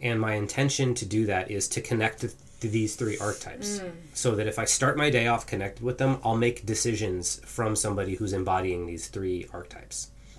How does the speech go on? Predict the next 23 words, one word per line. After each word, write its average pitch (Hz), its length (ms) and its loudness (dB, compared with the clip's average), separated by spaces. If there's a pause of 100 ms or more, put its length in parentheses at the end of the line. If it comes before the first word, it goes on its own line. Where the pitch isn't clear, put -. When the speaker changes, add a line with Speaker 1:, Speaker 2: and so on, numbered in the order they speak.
(340)
Speaker 1:
And 113 80 -2
then 110 60 2
I 107 80 4
do 131 140 8
one 127 120 8
in 113 80 6
the 107 60 2
middle 113 240 4
of 95 80 2
the 98 80 -2
day 92 200 0
to - 140 -6
reconnect 95 520 -2
because 98 180 -4
my 95 140 -2
brain 95 260 -2
goes 85 160 -2
stupid - 360 -2
at, - 60 -8
like, - 200 -12
two. - 240 -6 (640)
And 110 140 2
then 110 280 2